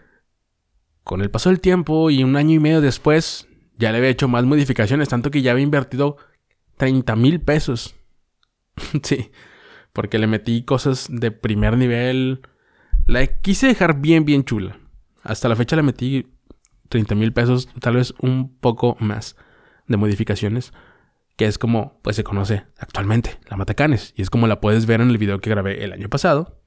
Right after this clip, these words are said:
No, el antepasado, perdón. En donde la estoy presentando ya como el proyecto final.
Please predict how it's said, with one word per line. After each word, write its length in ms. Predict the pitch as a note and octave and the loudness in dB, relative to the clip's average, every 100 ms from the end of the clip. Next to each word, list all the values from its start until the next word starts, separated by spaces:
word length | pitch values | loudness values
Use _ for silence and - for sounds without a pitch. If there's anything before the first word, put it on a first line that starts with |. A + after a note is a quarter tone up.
| _ _ | _ _
No, 200 | G2+ F#2 | -6 -6
el 140 | G#2+ G2+ | -6 -8
antepasado, 580 | F#2 G2+ - F#3 F3+ | -8 -6 -2 0 0
perdón. 340 | F3 D#3+ D#3+ - _ _ _ _ _ | -2 -2 -4 -8 _ _ _ _ _
En 120 | - E3 | -2 2
donde 160 | D#3+ | 4
la 80 | C#3 | 2
estoy 160 | A#2+ A#2+ | 0 0
presentando 440 | C3 B2 A#2+ A#2+ | 0 0 2 2
ya 180 | A#2+ A#2 | 2 2
como 180 | B2 A#2+ | 2 2
el 80 | |
proyecto 340 | G#2 A2 G#2 A#2+ | 2 0 -2 -6
final. 480 | - A2+ G#2 E2+ | 0 0 0 -4